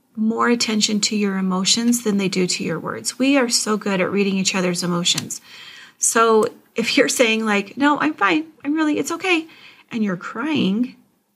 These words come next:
they are not going to believe you. I <laughs> promise you, they're gonna know that everything is not fine. So these are just some things to keep in mind as you plan for the conversation,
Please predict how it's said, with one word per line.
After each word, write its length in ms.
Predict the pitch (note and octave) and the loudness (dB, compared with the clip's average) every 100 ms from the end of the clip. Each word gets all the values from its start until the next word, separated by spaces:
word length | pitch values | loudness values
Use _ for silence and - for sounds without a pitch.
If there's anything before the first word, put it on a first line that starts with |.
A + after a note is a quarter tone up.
| _ _ _ | _ _ _
they 140 | D4 | -2
are 120 | D#4 C#4 | 0 2
not 240 | C4+ D4 | 2 0
going 240 | C#4+ D4 | -2 -2
to 100 | C#4+ | -2
believe 400 | C#4+ C4+ C#4+ C#4+ | -2 0 2 2
you. 280 | B3 G3+ F#3+ - | 2 2 2 -2
I 80 | |
<laughs> 60 | A#3+ | -6
promise 480 | - C#4+ D4 D4 - | -2 0 0 -2 0
you, 160 | G#3 | 2
they're 140 | G#3 A#3 | 2 2
gonna 240 | C4 C4+ | 2 2
know 280 | C4+ D4 D4 | 0 0 0
that 180 | C#4 - | -2 -4
everything 460 | C4 C4 C4 C4+ C4 | -6 -6 -6 -8 -8
is 160 | B3+ | -8
not 440 | A3+ A3 G#3+ - - _ | -6 -4 -4 -6 -10 _
fine. 420 | - G3 D#3+ - - _ _ _ _ - - - - | -16 -10 -10 -12 -18 _ _ _ _ -20 -20 -20 -8
So 160 | - | -2
these 200 | A#3 C#4+ | 2 2
are 80 | D#4 | 2
just 200 | C#4+ C#4 | 2 2
some 160 | C4+ B3 | 2 2
things 280 | A#3+ A3+ - | 0 -2 -4
to 100 | A#3 | -2
keep 260 | - G3 | -2 -2
in 160 | G#3+ G#3 | 0 2
mind 460 | G3 F#3+ F#3 F#3+ - | 2 2 0 -4 -4
as 360 | - G3+ F#3+ A3+ | -2 0 0 0
you 140 | A#3 | 0
plan 880 | A#3 - - A3 A3+ A3 A3+ C#4 D4+ - - _ _ | -2 -8 -6 -2 0 0 0 -2 -6 -16 -20 _ _
for 280 | - G#3+ | 0 2
the 100 | G#3+ | 2
conversation, 840 | G#3 G3+ F#3+ F#3+ E3+ E3 - - | 2 0 0 -4 -2 -2 -2 -6